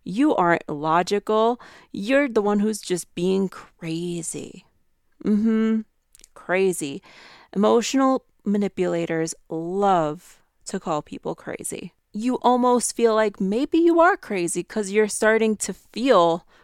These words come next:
crazy. You're starting to feel like nothing is making sense. And then it isn't until after the relationship is over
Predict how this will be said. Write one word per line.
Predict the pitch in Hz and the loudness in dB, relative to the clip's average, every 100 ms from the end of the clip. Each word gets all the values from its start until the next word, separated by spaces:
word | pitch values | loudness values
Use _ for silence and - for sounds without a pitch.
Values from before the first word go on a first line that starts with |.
| _ | _
crazy. | - 208 180 170 - 175 | -2 2 4 2 -2 -2
You're | 185 185 | 0 -2
starting | - 202 208 | 0 2 2
to | 202 | -2
feel | - 208 220 | -4 0 2
like | 202 170 170 - - - | 2 0 -2 -12 -20 -8
nothing | 160 180 180 - 175 165 | -2 0 0 -2 -2 -2
is | 160 | -2
making | 175 160 165 160 | -4 -4 -4 -8
sense. | - - 214 - - - - _ _ - _ _ - | -4 0 0 -2 -10 -14 -14 _ _ -20 _ _ -4
And | 208 | 0
then | 214 208 | 2 2
it | 208 | 0
isn't | - 202 220 | -2 0 0
until | 202 190 190 175 175 _ _ _ _ - | 0 -2 -2 0 -2 _ _ _ _ 0
after | 175 175 - 180 | 0 0 -2 0
the | 170 | 0
relationship | 170 175 175 165 165 165 | 0 0 -2 -6 -8 -6
is | 156 - | -8 -2
over | 202 240 185 160 160 | 2 2 4 2 0